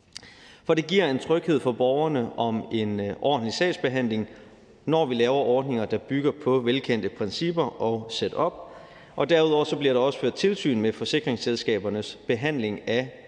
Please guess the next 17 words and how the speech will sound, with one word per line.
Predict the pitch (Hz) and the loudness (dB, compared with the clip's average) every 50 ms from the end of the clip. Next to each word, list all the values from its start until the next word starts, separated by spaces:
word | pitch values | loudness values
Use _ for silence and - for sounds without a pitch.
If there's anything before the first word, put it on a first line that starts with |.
| - - | -20 -12
tørkeskaderne. | - - 107 107 117 127 127 - - 110 98 92 92 92 95 92 90 - - - - - - - - - - - _ _ | -4 -2 0 2 2 0 -2 -4 -4 -4 -4 -4 -4 -6 -6 -8 -10 -12 -18 -20 -20 -20 -20 -20 -20 -20 -20 -20 _ _
Tørkeordningen, | - - 165 175 185 180 175 151 151 147 147 147 131 113 | 0 2 2 4 4 2 2 2 2 0 0 -2 0 0
den | 156 170 160 | 0 0 0
skal | - - 139 | -2 -2 -4
finansieres | - - 143 120 120 113 104 - - 165 165 151 131 110 - - - - - - - | -4 -2 -2 0 0 0 -2 -2 0 2 2 2 2 0 -2 -6 -8 -12 -14 -6 -2
gennem | 151 151 139 120 | 0 0 0 2
den | 110 135 139 123 | 2 0 0 2
afgift, | - 107 131 156 151 151 131 - - | 0 0 0 0 -2 -4 -6 -4 -2
der | - 101 | -2 0
i | 98 | 0
dag | - - 170 180 185 175 - | 0 2 2 2 2 0 -2
opkræves | - 131 143 - - - 120 117 110 110 | -2 -4 -4 -2 -2 0 2 2 2 0
på | - - - 98 - - - - | -2 -4 -4 -4 -4 -4 -4 -2
alle | 117 135 165 202 | 0 2 2 2
forsikringspolicer | 196 - 139 - - 165 - - 139 127 - - - 135 123 131 143 151 143 - 127 110 - - - - - - - - | 0 -2 -2 -4 -4 -2 -2 -2 -4 -4 -6 -6 -4 -4 -2 -2 -2 -2 -2 -2 -2 -4 -6 -12 -20 -20 -20 -20 -18 -4
til | - 147 | 0 0
at | 123 104 | 0 2